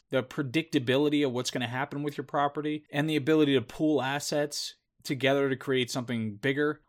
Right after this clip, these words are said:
All those things are really important to get across, that you can't take those for granted. Those are things that have to be developed. And of course, that goes strongly against the whole idea of divesting the concept of property rights, of you having your own property, which is good. <laughs>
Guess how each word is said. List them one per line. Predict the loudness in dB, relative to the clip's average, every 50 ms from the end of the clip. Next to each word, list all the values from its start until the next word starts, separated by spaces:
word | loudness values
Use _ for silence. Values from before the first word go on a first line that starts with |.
| _ _ 0
All | 6 8 10 10 10
those | 8 6 6 4 2 -2
things | -4 -4 -6 -4 -4 -6 -6 -4
are | 0 0 0
really | 0 2 2 2 4 4 4 2
important | 0 -2 -2 -2 -2 -2 -2 -4
to | -6 -4
get | -2 -2
across, | -4 -2 0 2 4 4 4 4 2 -2 -4
that | -4 -4 -4 -4
you | -6 -8 -10
can't | -8 -8 -8 -8 -8
take | -8 -8 -6
those | -4 -4 -4 -4
for | -6 -8
granted. | -6 -4 -4 -2 -2 -2 -2 -4 -2
Those | -4 -4 -4
are | -4 -6
things | -6 -6 -6 -6
that | -6 -8
have | -6 -8 -8 -8
to | -8 -8
be | -6 -6
developed. | -6 -6 -4 -2 -2 -2 -2 -4 -6 -12 -18 -20 _ _
And | -4 -4
of | -4 0
course, | 2 2 2 4
that | 2 2 0 2
goes | 2 2 2 2
strongly | 2 0 0 2 4 4 4 4 4 2 2 2 2
against | 2 0 -2 -4 -4 -4 -4
the | -2
whole | -2 0 2 2 2
idea | 0 0 0 -2 0 0 0 0
of | 0 2
divesting | 2 2 2 2 0 0 0 0 -2 -4 -6 -4 -4 -6 -6 -4
the | -2 -2 -2 -2 -4 -6 _ -8
concept | -4 -2 0 0 0 0 0 0 0 -2
of | -4 -4
property | -4 -2 2 2 2 2 2 0 2
rights, | 4 4 4 4 2 0 -4
of | -4 -2
you | -2 -2 0
having | 0 0 0 0 -2
your | -4 -2 -2
own | -2 -2 -4
property, | -4 -2 -2 -2 0 -2 -2 -4 -4 -6 -8 -10 -12
which | -14 -12 -10 -8 -8 -8
is | -6 -8 -8 -10 -12 -6
good. | -2 -2 0 0 -2 -2 -6 -8 -8
<laughs> | -10